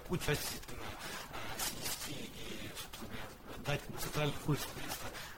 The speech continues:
красивое жилье, которое потом в следующий раз приедет кто-то из Москвы, мы будем вести, неважно, это правительство, это бизнес, это просто гости города, да. Э, нам будет приятно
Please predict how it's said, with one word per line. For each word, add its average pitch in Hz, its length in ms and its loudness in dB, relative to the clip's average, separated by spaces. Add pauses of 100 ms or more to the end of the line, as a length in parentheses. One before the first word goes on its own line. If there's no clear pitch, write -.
(120)
красивое 131 440 6
жилье, - 320 4
которое - 280 -4 (160)
потом 117 120 4 (520)
в - 60 -4
следующий - 260 6
раз 110 80 2 (100)
приедет - 340 -4
кто-то - 240 -6 (680)
из - 80 0
Москвы, 131 460 6
мы - 80 -4
будем - 280 2
вести, - 360 4
неважно, 135 300 6
это - 360 -4
правительство, - 380 -2
это - 220 -4
бизнес, - 260 0
это - 100 -4
просто - 280 4
гости - 360 6
города, 120 320 6
да. 135 100 6
Э, - 1000 0
нам 135 120 0
будет - 160 -2
приятно 156 320 4